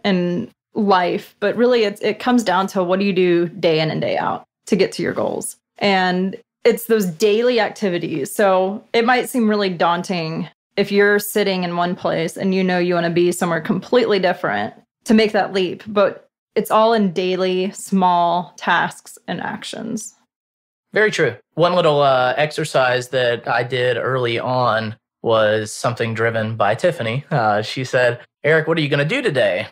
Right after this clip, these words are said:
Speaker 2: I was like, "Well, I'd like to accomplish these things." And she said, "Okay, what's the one thing that you can focus on right now in the next hour that's gonna get you one step closer to your daily goal?" I'd say,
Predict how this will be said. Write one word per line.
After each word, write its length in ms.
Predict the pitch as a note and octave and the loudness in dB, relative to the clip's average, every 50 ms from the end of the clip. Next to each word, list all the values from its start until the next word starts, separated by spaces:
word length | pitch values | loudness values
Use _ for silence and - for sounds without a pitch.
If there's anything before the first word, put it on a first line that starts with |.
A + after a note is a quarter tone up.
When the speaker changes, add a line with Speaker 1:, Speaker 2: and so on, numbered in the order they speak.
| _ - | _ -14
Speaker 2:
I 60 | G#2 | -12
was 100 | A2+ G#2+ | -8 -4
like, 240 | A2+ G#2+ G#2 - - | -4 -4 -4 -4 -4
"Well, 320 | - G#2 A2 B2 D3 D#3 - _ - | -2 -2 0 0 -2 -4 -6 _ -4
I'd 180 | G2 A#2 B2+ A#2 | -2 0 0 0
like 220 | G2+ A2 - - | 0 -2 -2 -2
to 80 | B2 G2+ | -4 -4
accomplish 420 | - - A2 A2 - G#2 G#2 - | -4 -4 -6 -4 -4 -6 -8 -6
these 220 | - C3 C#3 - | -6 -8 -8 -4
things." 500 | - - G#2+ G#2+ A2+ D3 F3+ F#3 - - - - - _ _ _ _ | -2 -2 0 0 2 2 0 0 -2 -6 -16 -20 -20 _ _ _ _
And 120 | - B2 A#2+ | -6 -6 -4
she 80 | A#2 | -4
said, 240 | A#2+ - A#2+ A#2 A2+ | 0 2 2 4 4
"Okay, 320 | C#3 D#3 D#3 C3 A2+ A2 | 2 2 2 2 0 0
what's 320 | A2 A#2+ C3+ D3+ D3+ - - | 0 0 0 0 -2 -2 -2
the 100 | - F3 | 0 0
one 180 | D3+ C#3+ C3+ | 2 2 0
thing 240 | B2+ C#3+ C3+ C3 C3+ | 0 -2 -2 0 0
that 200 | C#3 C3+ B2+ - | -2 -2 -4 -4
you 80 | B2+ B2 | -6 -4
can 120 | C#3+ C3+ | -4 -2
focus 380 | B2+ - F3 E3+ - D#3+ - - | 0 2 0 2 0 -4 -2 0
on 400 | C3 B2 A#2+ A#2+ B2 C3 D3 C#3+ - | 0 0 2 0 0 0 0 0 0
right 280 | D3 B2+ B2 C#3+ - - | 2 2 2 2 0 0
now 460 | C#3+ B2+ A#2 G#2+ A2 A#2+ D3 D#3 D3+ | 0 0 0 0 0 0 0 -2 -4
in 120 | - B2 A#2+ | -4 -4 -2
the 60 | A2+ | -2
next 260 | A#2+ C#3 - - - | -2 -2 -4 -2 -2
hour 520 | D3+ C3+ A2+ A2+ G2+ G#2 - A2+ C#3+ D#3 - _ _ _ _ | 0 0 2 2 2 2 0 0 0 -4 -8 _ _ _ _
that's 140 | - C3 B2 | -8 -6 -4
gonna 160 | - D3+ D3 | -2 -2 0
get 180 | C3+ C#3 B2+ - | 0 -2 -2 -2
you 120 | D#3 C#3 | -2 0
one 180 | A#2+ B2 B2+ C#3 | 0 2 0 0
step 300 | - - C#3 A#2+ - - | 0 0 0 -2 0 0
closer 420 | - D#3 E3+ F3 - - B2 A#2+ | 0 2 2 2 0 -2 -2 -2
to 160 | D3 - - | -2 -4 -6
your 240 | A2 A2+ A2+ A#2 B2 | -6 -6 -4 -4 -2
daily 340 | A#2 B2+ C3+ F#3+ F#3+ F3+ - | 2 2 2 2 2 0 -2
goal?" 320 | - - - - - - - _ _ _ _ - | -2 -2 -2 -2 -4 -8 -12 _ _ _ _ -8
I'd 140 | A2 G#2+ - | -8 -6 -2
say, 340 | - F2+ E2 D#2+ F2 A2 | -2 0 0 0 -2 -4